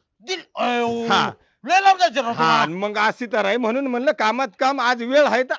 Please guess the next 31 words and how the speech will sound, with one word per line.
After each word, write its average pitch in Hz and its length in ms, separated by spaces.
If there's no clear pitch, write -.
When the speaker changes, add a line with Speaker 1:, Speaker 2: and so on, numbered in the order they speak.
Speaker 2:
आजच 330 320
उरकून 262 360
घेऊ. 208 320
Speaker 1:
हा. 302 100
Speaker 2:
बापा - 300
आईचा 226 280
कार्यक्रम 277 400
करता 330 300
येईल. 262 300
Speaker 1:
हा. 254 280
Speaker 2:
पण 233 120
काहीतरी 262 600
आहे 233 80
ना, 202 260
Speaker 1:
ना, 349 200
ना. 370 140
Speaker 2:
अं, 208 680
मंदा 269 420
म्हणून 285 280
काहीतरी 233 400
पोरगी. 180 380
Speaker 1:
म-, 269 320
मंदीचं 381 380
घर 381 120
होय? 381 140
Speaker 2:
हा, 165 800
हाय 285 200
ना 330 80
माहिती 277 260
तुला 254 240
मंदीचं 277 380